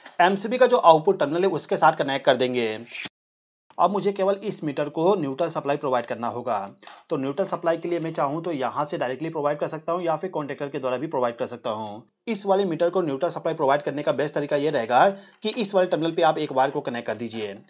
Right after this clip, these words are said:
और इस वायर के दूसरे सिरे को लेके जाइए और जो आपका सेकंड वाला टर्मिनल है, जहाँ पे आपने न्यूट्रल सप्लाई कनेक्ट करके रखे हैं, उसी वाले टर्मिनल के साथ इसको कनेक्ट कर दीजिए। मतलब कि न्यूट्रल सप्लाई आप सेकंड वाले टर्मिनल के द्वारा प्रोवाइड कर दीजिए।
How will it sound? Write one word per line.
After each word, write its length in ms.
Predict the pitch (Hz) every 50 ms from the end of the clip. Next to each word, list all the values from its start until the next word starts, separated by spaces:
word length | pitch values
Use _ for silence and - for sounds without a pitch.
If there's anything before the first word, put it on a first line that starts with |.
| - - - _ -
और 160 | - 175 196 -
इस 180 | 202 196 -
वायर 140 | 190 175 175
के 100 | 175 190
दूसरे 260 | 156 143 135 - 170 160
सिरे 240 | 160 - 139 147
को 100 | 151 160
लेके 200 | 135 135 135 151
जाइए 440 | 131 127 117 120 123 143 190 233 214 - - - _ _ -
और 180 | 202 220 254
जो 100 | 240 254
आपका 360 | 247 - 180 165 160 - 233 214
सेकंड 340 | - - 151 151 156 165
वाला 160 | 165 151 151 151
टर्मिनल 300 | 147 143 127 139 156 175
है, 60 | 165
जहाँ 280 | 135 139 113 101 135 156
पे 120 | 165 180
आपने 240 | 156 131 - 160 151
न्यूट्रल 240 | 135 123 120 156 160
सप्लाई 240 | - 151 - 147 135
कनेक्ट 240 | - 127 135 139 -
करके 160 | 127 120 131
रखे 180 | 123 117 - 123
हैं, 280 | 117 123 151 208 220 202 - - - - _ -
उसी 240 | 233 214 - 254 254
वाले 160 | 226 214 220
टर्मिनल 280 | 202 185 156 147 147 147
के 80 | 151
साथ 200 | - 151 151 131
इसको 240 | 143 131 - - 175
कनेक्ट 300 | 156 151 123 123 120 -
कर 80 | 127 113
दीजिए। 360 | 117 120 113 120 120 110 107
मतलब 280 | 117 127 135 160 170
कि 80 | - 180
न्यूट्रल 240 | 151 135 - 175 165
सप्लाई 280 | - 143 - 151 160 139
आप 180 | 135 180 202
सेकंड 340 | - - 139 - 156 156 147
वाले 100 | 135 135
टर्मिनल 240 | 135 135 120 123 127
के 80 | 123 123
द्वारा 180 | 113 120 151 151
प्रोवाइड 340 | - 123 113 110 127 147
कर 160 | - - 131 120
दीजिए। 500 | 117 123 117 120 120 113 107 107 117